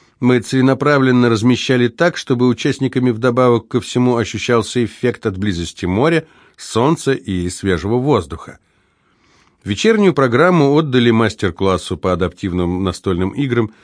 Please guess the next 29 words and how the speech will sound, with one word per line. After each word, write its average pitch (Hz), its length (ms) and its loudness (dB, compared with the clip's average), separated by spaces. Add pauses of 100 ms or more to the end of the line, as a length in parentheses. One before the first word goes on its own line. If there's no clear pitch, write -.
(300)
Площадка 117 720 0
вызвала 92 400 -2
живой 95 380 0
интерес 92 460 -2
аудитории. 82 640 -4 (340)
Участники 104 800 0
пробовали 90 500 -2
свои 92 340 0
силы 95 260 -2
в 78 80 -6
различных 92 540 -4
игровых 90 420 -4
форматах, 98 500 -2 (320)
которые 196 320 0
способствовали 123 680 -2
созданию 90 540 -2
дружеской 151 600 -2
и 110 200 -2
раскрепощённой 92 840 -4
атмосферы. 87 640 -8 (1200)
Третий 196 340 0
день 151 300 4
слёта 143 720 2
прошёл 175 520 0
под 101 280 0
знаком 156 400 0
развития 131 480 0
профессиональных 113 840 0
компетенций 131 800 -2